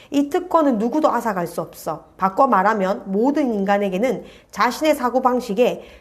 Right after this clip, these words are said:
조금이라도 부정적인 영향을 끼칠 것 같은 모든 환경적 요인을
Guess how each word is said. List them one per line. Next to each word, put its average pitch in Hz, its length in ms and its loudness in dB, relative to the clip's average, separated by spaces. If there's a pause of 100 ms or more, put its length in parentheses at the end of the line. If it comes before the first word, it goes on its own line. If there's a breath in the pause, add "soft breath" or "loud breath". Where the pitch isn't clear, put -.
(140)
조금이라도 226 880 2
부정적인 240 580 2
영향을 196 380 -2
끼칠 302 420 -4
것 277 180 0
같은 294 480 -4 (280 loud breath)
모든 302 420 2
환경적 262 640 -2
요인을 214 460 -2